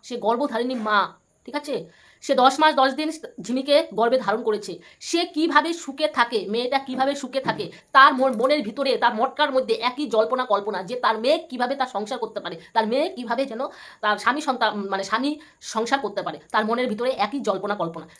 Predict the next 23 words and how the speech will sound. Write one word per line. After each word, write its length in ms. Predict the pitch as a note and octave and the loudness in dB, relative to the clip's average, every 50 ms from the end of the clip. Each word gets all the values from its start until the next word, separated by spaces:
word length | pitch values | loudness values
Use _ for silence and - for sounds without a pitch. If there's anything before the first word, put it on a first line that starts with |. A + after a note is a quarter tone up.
| - - | -2 2
যাই 200 | G3+ B3 C#4+ D4+ | 4 6 6 4
হোক 100 | D#4 C4 | 4 0
বন্ধুরা, 300 | C#4 C#4 D4 C#4+ D4 D4 - - - | 0 0 0 0 0 -2 -4 -10 -10
একটা 160 | - - A3+ - | -10 -6 -6 -4
কথা 160 | G3 A3+ A#3 | -4 -2 -2
বলছি, 180 | A3+ A3 A3+ - | -2 -4 -4 -4
কথাটা 240 | G3+ G3+ A#3 A3+ B3+ | -4 -2 -2 -2 -2
হলো 260 | A#3 G#3+ G3+ G#3 A#3 - - _ _ - | 0 0 0 -2 -4 -8 -14 _ _ -4
যে 220 | F#3 G#3+ G#3 G#3 | 0 0 2 2
আমাদের 300 | G3+ A3+ C4 D4 D4+ D4 | 2 2 2 2 0 -2
ঝিঙ্কি 200 | - A#3+ B3 C#4+ | -4 -6 -4 -4
কাকিমা 240 | C#4 - C4 B3 G#3+ | -4 -2 -2 -2 -2
হয়তো, 580 | - - G#3+ C#4 E4+ E4+ - A3+ E3+ - - _ _ _ _ _ | 0 4 4 4 4 4 2 0 -2 -2 -6 _ _ _ _ _
হয়তো 460 | - - G#3+ C4+ D4 C#4+ D4+ C#4+ C#4 C#4 - - - - _ - | -2 4 6 6 6 6 2 -2 -2 -2 -6 -14 -20 -20 _ -4
মানে 320 | G#3+ G#3 G#3 G#3 G3 F#3 - | -2 0 0 0 -2 -4 -4
রাগের 360 | - A3 A#3 A#3+ C4 D4+ D4+ B3 | 2 4 6 6 8 6 4 4
বশেতে 300 | A3+ A#3+ - C4+ C4+ B3+ | 2 0 0 0 -2 -2
এই 240 | B3+ B3 A3 A3+ A#3 | 0 0 -2 -2 -2
কথা 160 | C4 B3+ B3 | -2 -2 0
বলেছে 340 | G#3 G#3+ G#3+ G#3 - G#3 G3+ | 0 0 0 0 -2 -4 -4
যে 200 | F3+ G3 F#3+ F#3 G3 | -2 -4 -4 -4 -4
ওই 80 | G#3 | -4
কাবলিকে, 540 | G3+ G#3+ F#3+ F#3+ A3+ A3+ - G#3 F#3+ G3+ | -2 -2 -2 -2 -2 -6 -4 -2 -4 -4